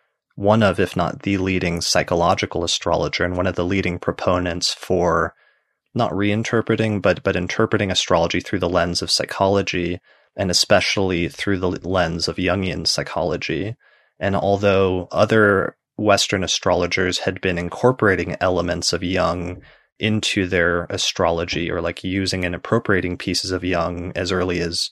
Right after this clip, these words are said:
like, nineteen thirty-six with, with Rudhyar's work, The Astrology of Personality, um, it's only really in the, in the nineteen sixties and seventies and eighties when you get this, this other generation of astrologers that came in around that time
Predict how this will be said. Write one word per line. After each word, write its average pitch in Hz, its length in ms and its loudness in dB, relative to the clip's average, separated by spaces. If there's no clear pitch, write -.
like, 98 160 -2
nineteen 92 300 -2
thirty-six 90 640 0
with, 90 280 -6
with 92 180 -6
Rudhyar's 95 540 2
work, 87 320 -2
The - 80 -4
Astrology 87 420 0
of 87 80 -2
Personality, 85 920 0
um, 98 200 2
it's - 200 -4
only 135 260 4
really 101 560 2
in 98 140 0
the, 90 200 0
in - 80 -4
the 95 100 0
nineteen 92 280 -2
sixties 107 420 0
and 92 140 -2
seventies 92 580 0
and 87 160 -4
eighties 95 720 -2
when 98 280 -2
you 90 100 -2
get 92 240 -2
this, - 400 0
this 90 160 0
other 110 180 6
generation 95 600 4
of 90 60 0
astrologers 95 640 2
that - 140 -4
came 92 300 -2
in 90 160 0
around 87 300 2
that - 240 0
time 92 680 0